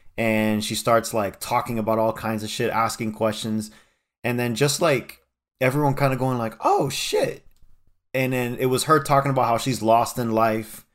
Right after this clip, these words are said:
And then everyone's jumping in like, "Yeah, that's right. Preach," you know? It just felt so,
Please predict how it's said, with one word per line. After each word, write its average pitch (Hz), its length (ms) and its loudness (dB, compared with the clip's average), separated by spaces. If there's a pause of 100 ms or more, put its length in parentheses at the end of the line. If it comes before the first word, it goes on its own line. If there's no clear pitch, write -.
(520)
And 123 240 0
then 123 140 2
everyone's 131 320 4
jumping 131 360 0
in 135 140 2
like, 123 240 -6
"Yeah, 165 440 2
that's 123 260 -4
right. 156 280 0
Preach," 170 380 -2
you 120 80 -4
know? 127 260 -2 (440)
It 139 80 0
just 151 240 2
felt 147 320 4
so, 113 720 4